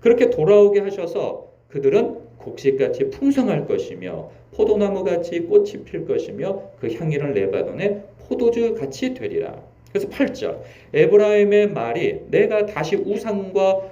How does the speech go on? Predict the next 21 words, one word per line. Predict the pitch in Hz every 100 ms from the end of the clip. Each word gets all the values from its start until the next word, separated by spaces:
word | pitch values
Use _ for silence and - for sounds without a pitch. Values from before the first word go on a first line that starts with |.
| - - - _ _
무슨 | 156 202 320
상관이 | - 247 226 202 190 190 180
있으리요 | 165 165 131 131 113 98
할 | - 214 208
것이다" | 104 - - - -
라는 | 110 107
거죠. | 104 - 151 104 - - _ - - -
틀림없이 | - 269 262 247 247
그렇게 | 208 - 202
되어집니다. | 165 139 101 95 82 80 - - - _
그들이 | 202 202 202 165 123
유배를 | 170 190 185 180 175 170
떠나서 | 170 170 156 156 170 156 - - -
포로 | - 226
생활을 | 208 202 175 165
하는 | 170 160 143
동안에 | 135 120 190 - - - -
철저하게 | - 320 320 311 277 233 226 226 233
그들은 | 202 -
우상을 | 143 165 196 202 170 202 - - - - -
없애버립니다. | 165 160 269 190 101 - -